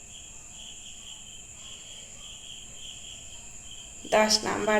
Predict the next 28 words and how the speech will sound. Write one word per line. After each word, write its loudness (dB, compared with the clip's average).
ধাঁধা, 6
আর 10
আজকের 8
আমার 8
লাস্ট 8
ধাঁধা, 2
বলো, 12
কোন 12
প্রাণীর 6
ভয়ে 10
মানুষ 8
খাঁচায় 6
বন্দি 6
থাকে? 2
তো 8
বন্ধুরা, 8
আহ, 4
এরকম 12
যদি 6
তোমরা 10
সুন্দর 12
সুন্দর 8
ধাঁধা 8
আরও 12
আরও 12
পেতে 4
চাও, 10
তাহলে 6